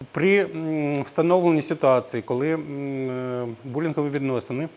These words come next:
е, доходять до третього рівня, а, саме на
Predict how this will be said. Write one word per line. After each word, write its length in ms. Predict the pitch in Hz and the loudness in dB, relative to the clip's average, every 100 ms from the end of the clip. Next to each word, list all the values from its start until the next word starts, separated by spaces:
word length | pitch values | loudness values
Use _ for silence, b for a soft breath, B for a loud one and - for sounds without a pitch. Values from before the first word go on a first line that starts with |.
| - - 127 | -20 -14 -8
е, 240 | 123 123 120 | -6 -4 -4
доходять 520 | 127 - 170 131 117 | -4 -2 -2 0 -2
до 140 | 135 | -2
третього 480 | 135 135 127 117 117 | 0 -2 0 0 0
рівня, 360 | 147 202 196 185 B B B - | 0 -2 -2 -4 B B B -8
а, 480 | 131 127 127 127 123 | -2 0 2 0 -2
саме 500 | - 160 160 156 143 143 131 | 2 2 4 2 0 -4 -4
на 340 | 139 139 | 0 0